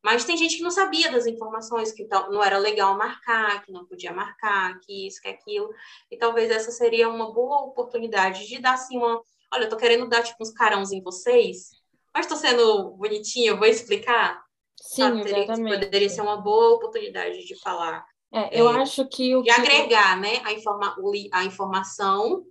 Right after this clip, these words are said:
Speaker 2: ao livro.
Speaker 1: num livro que tem uma repercussão tão, porque, tipo assim, o livro foi, teve uma repercussão maravilhosa.
Speaker 2: Sim.
Speaker 1: O livro foi, tipo, um, um sucesso. Como todo que, livro que a, a Kel, ela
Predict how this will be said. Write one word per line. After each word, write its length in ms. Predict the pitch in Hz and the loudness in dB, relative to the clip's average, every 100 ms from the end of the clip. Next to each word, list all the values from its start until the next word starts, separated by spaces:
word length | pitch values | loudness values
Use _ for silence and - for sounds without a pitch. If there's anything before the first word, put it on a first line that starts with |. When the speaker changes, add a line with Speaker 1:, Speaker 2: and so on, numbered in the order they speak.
| _ - | _ -2
Speaker 2:
ao 160 | 196 | 0
livro. 380 | 196 185 175 170 | 0 -4 -10 -2
Speaker 1:
num 180 | 220 233 | 4 4
livro 380 | 226 220 214 240 | 6 2 4 2
que 120 | 247 | 2
tem 300 | - 233 - _ 220 | -8 -10 -10 _ -10
uma 220 | 226 233 | -6 -4
repercussão 540 | 233 214 - 214 202 | -4 -6 -10 -10 -8
tão, 180 | 214 233 | -6 -6
porque, 200 | - 196 | -6 -8
tipo 180 | - 214 | -8 -10
assim, 120 | 226 | -6
o 100 | 180 | -4
livro 200 | 175 190 | -4 -6
foi, 160 | 233 233 | 0 0
teve 220 | 220 185 | 0 -2
uma 160 | 202 - | -6 -6
repercussão 500 | 214 196 196 - 196 | -12 -10 -10 -10 -6
maravilhosa. 880 | 185 185 415 494 196 196 - 151 - _ _ | -4 -4 0 4 4 4 -2 -8 -12 _ _
Speaker 2:
Sim. 240 | - - | -12 -2
Speaker 1:
O 40 | 254 | 0
livro 260 | 226 254 | 2 2
foi, 100 | 220 - | 0 -4
tipo, 200 | - 226 | -8 -8
um, 240 | 220 208 | -6 -6
um 20 | |
sucesso. 1000 | 202 240 - 349 220 196 190 - - 165 - _ - | -4 -4 -4 -2 0 0 0 -4 -8 -12 -14 _ -4
Como 220 | - 370 | -2 0
todo 280 | 381 349 349 | 0 -2 -6
que, 120 | 359 | -8
livro 340 | 247 269 262 | -6 -6 -6
que 80 | 294 | 0
a, 160 | 269 - - - | 0 -2 -18 -6
a 80 | 190 | -6
Kel, 240 | - 208 240 | -2 2 2
ela 200 | 262 | 2